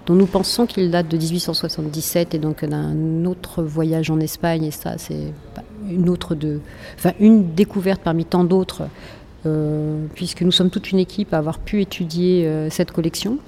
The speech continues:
Nous avons pu, euh, donc mettre à profit, euh, ces recherches pour, euh, euh, donc écrire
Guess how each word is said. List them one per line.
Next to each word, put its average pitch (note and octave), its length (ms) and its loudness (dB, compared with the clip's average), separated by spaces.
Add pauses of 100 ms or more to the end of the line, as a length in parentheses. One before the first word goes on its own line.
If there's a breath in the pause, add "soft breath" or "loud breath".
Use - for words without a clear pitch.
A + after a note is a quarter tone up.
(420 loud breath)
Nous E3 140 0
avons D3+ 360 0 (100)
pu, A#3 380 0
euh, D3 400 -4 (1000)
donc F3 400 0
mettre E3+ 320 0
à F3 40 -2
profit, F#3 600 0
euh, D#3+ 80 2
ces E3+ 180 -2
recherches D#3+ 480 -4
pour, A#3+ 320 2
euh, D#3+ 340 2 (600 loud breath)
euh, D3+ 540 -4
donc E3+ 280 -2
écrire F3+ 600 0